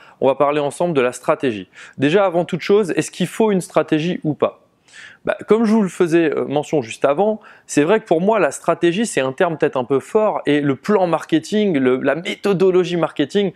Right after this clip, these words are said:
ça sonne un peu, il y a des gens qui ont des euros, on va aller leur prendre. C'est pas du tout ça. N'oubliez pas que si vous n'avez pas de clients, en tant que naturopathe, ça veut dire que vous n'aidez personne.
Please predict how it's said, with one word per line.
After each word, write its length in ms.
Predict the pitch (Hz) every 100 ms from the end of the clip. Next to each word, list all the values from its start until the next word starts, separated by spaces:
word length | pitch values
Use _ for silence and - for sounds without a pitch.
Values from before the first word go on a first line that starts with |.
| - -
ça 220 | - 147
sonne 260 | 151 208 190
un 140 | 165
peu, 340 | 151 180 202 220 - -
il 40 |
y 20 |
a 60 | 139
des 80 | 151
gens 180 | 185 208
qui 80 |
ont 80 | 185
des 220 | 160 160
euros, 380 | 151 139 170 196
on 80 | -
va 140 | 131 151
aller 180 | 165
leur 200 | 165 139
prendre. 400 | _ - 123 104 _ - -
C'est 180 | - 135
pas 180 | - 185
du 140 | 165
tout 140 | 151
ça. 340 | 139 - 170 185
N'oubliez 440 | 147 180 165 170
pas 160 | 156 196
que 60 | -
si 100 | 165
vous 120 | 147
n'avez 220 | 147 131
pas 140 | 127 185
de 80 |
clients, 480 | - - 135 160 208 -
en 100 | 135
tant 160 | 170
que 100 | 151
naturopathe, 720 | 147 135 123 113 175 185 - - -
ça 140 | - 143
veut 140 | 131
dire 160 | 139 196
que 60 |
vous 120 | 139 143
n'aidez 260 | 135 170
personne. 540 | 170 131 - 170 127